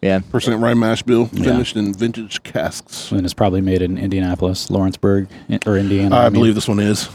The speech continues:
Speaker 2: I don't know if it says here, but yeah, it's probably M G P. Oh, no. Louisville Spirits Group in Louisville, Kentucky.
Speaker 1: Yeah.
Speaker 3: Yeah, but they don't. They, I, when I went on the tour, they said they don't make their rye.
Speaker 2: Oh, so they don't make the rye. I gotcha.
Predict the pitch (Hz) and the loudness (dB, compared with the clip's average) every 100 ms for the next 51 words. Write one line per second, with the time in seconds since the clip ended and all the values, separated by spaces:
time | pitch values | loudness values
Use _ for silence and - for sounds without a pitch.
0 | - _ - - 110 101 104 - 107 90 | -18 _ -16 -8 -4 -2 -4 -2 0 0
1 | 107 104 95 95 - - - - 104 - | 0 0 0 0 -2 -6 -6 -2 0 2
2 | 107 98 104 104 101 113 107 - - - | 2 4 2 0 0 0 2 0 -2 -4
3 | - 143 220 196 202 120 - - - - | 0 2 4 4 4 4 4 2 0 -2
4 | 107 135 151 151 - 151 143 143 - 110 | 4 6 6 4 4 2 4 4 4 4
5 | 131 139 139 143 139 113 76 - - 143 | 4 4 4 2 2 2 -2 -6 0 4
6 | 131 123 120 113 113 98 80 - - 104 | 6 8 6 6 4 2 0 -6 -2 2
7 | 104 110 113 - 127 151 147 139 127 113 | 2 2 2 2 4 6 6 4 4 2
8 | - 107 101 101 107 98 92 90 98 98 | 4 4 4 4 2 2 2 2 0 0
9 | 92 - 80 76 65 - 98 92 107 104 | -2 -2 -2 -4 -6 -4 0 0 2 2
10 | 101 107 98 92 110 92 85 82 - _ | 2 0 0 0 2 2 2 -2 -6 _
11 | - - 90 73 - 85 | -8 -4 0 0 -2 -6